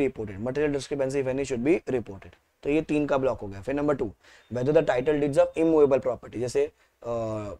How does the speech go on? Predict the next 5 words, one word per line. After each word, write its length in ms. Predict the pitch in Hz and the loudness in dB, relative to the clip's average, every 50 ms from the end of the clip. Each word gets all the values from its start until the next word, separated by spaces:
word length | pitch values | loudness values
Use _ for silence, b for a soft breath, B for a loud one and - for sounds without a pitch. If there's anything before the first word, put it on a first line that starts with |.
| _ _ _ _ _ _ _ _ _ _ _ _ _ _ _ _ _ _ _ _ _ _ _ _ _ _ _ _ | _ _ _ _ _ _ _ _ _ _ _ _ _ _ _ _ _ _ _ _ _ _ _ _ _ _ _ _
फैक्ट्री 280 | 143 135 127 - 143 135 | -4 -4 0 0 2 2
का 60 | 139 | 4
बिल्डिंग 320 | 135 131 135 131 131 123 | 4 4 4 4 2 0
हो 80 | 123 117 | -2 -2
गया, 220 | 113 120 117 110 | -2 -2 -4 -4